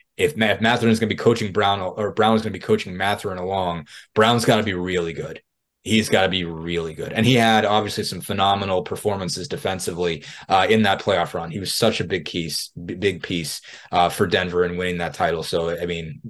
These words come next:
whatever Calvin Brown, Calvin Booth has to say, I think he's wrong. I mean, I was really impressed by what Bruce Brown did on both ends last year. Um, but he, it, the, the burden is gonna be high on him defensively, um, because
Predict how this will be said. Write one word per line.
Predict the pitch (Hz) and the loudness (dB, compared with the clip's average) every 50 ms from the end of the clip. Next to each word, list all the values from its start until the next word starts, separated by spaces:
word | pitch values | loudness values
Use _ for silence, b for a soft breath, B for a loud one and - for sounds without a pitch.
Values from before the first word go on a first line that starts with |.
| - - - | -16 -16 -12
whatever | - 90 95 98 98 95 98 | -6 -2 0 2 2 2 0
Calvin | - 107 101 92 95 92 | 0 0 0 0 0 0
Brown, | 87 101 95 92 95 92 - - - | 0 0 0 0 -2 -4 -10 -12 -4
Calvin | - 107 98 87 92 87 | -2 0 0 0 -2 -4
Booth | 95 95 82 | -8 -6 -4
has | - 85 78 - - | -2 -2 -2 -4 -6
to | - | -6
say, | - - 87 85 82 82 80 - - 85 80 82 76 73 - | -4 -2 -2 0 0 -2 -4 -6 -12 -16 -18 -18 -16 -12 -10
I | 82 | -10
think | 92 92 73 | -8 -8 -8
he's | 80 73 80 | -10 -10 -6
wrong. | 92 95 90 87 78 87 | -4 -4 -4 -4 -6 -8
I | 90 | -10
mean, | 87 82 | -10 -8
I | - 92 | -8 -8
was | 92 85 98 | -6 -4 -2
really | 104 98 92 | -2 -2 -2
impressed | 87 82 - 98 87 85 - - B B B B B B B | -2 -2 -2 -2 -2 -2 -4 -8 B B B B B B B
by | 98 | 0
what | 95 101 95 87 - | 2 2 2 0 0
Bruce | 101 98 - | -2 -2 -2
Brown | - 98 92 92 90 | -2 -2 -2 0 0
did | 92 95 92 | 0 0 0
on | 90 85 82 | 0 0 -2
both | 90 87 82 107 | -2 0 2 2
ends | 110 110 113 110 | 2 2 2 2
last | 104 95 92 - - - | 0 0 0 -2 -2 -4
year. | 85 82 - B B B B B B B | -6 -6 -6 B B B B B B B
Um, | 104 104 98 98 95 92 92 95 95 104 | 4 4 6 6 4 4 0 -2 -8 -6
but | 104 95 110 101 98 95 - - | 0 2 4 4 4 2 0 -4
he, | 110 107 127 | -4 -2 -2
it, | 123 - 123 123 117 - 120 | 0 2 2 0 0 0 0
the, | 117 113 113 110 | 0 2 2 0
the | 107 113 110 110 | 0 0 0 2
burden | 110 117 120 123 123 120 | 4 4 4 4 4 2
is | 120 110 104 | -2 -2 -2
gonna | 120 110 104 | -2 -4 -4
be | 107 104 | -4 -6
high | 95 - 104 104 98 92 90 87 87 90 | -8 -4 -2 0 2 2 2 0 -2 -4
on | - 92 95 90 | -6 -8 -10 -10
him | 87 90 85 85 82 | -10 -10 -10 -10 -10
defensively, | 85 - 85 78 80 - 85 73 76 73 76 78 76 | -8 -8 -10 -10 -10 -10 -12 -12 -12 -14 -14 -14 -10
um, | 95 95 90 85 82 82 85 90 | -8 -6 -4 -4 -6 -6 -8 -10
because | 90 - 98 87 85 82 80 - - | -8 -4 -2 -2 -2 -2 -4 -8 -12